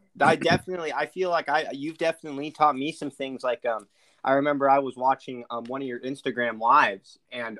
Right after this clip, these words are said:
Speaker 2: um, I, I didn't know that, uh, pomo was, uh, actually an, um, an acronym. I, I, I lived there my whole life thinking,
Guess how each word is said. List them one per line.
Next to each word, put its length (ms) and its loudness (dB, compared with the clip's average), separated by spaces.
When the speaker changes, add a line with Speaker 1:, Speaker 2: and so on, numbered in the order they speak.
Speaker 2:
um, 360 -8
I, 200 2
I 200 8
didn't 320 -6
know 220 -2
that, 280 -4
uh, 180 -4
pomo 480 -6
was, 220 -10
uh, 260 -4
actually 520 -4
an, 80 -12
um, 320 -10
an 160 -10
acronym. 540 0
I, 200 4
I, 340 -2
I 160 -2
lived 260 -6
there 160 -4
my 160 -6
whole 200 -2
life 280 0
thinking, 460 -8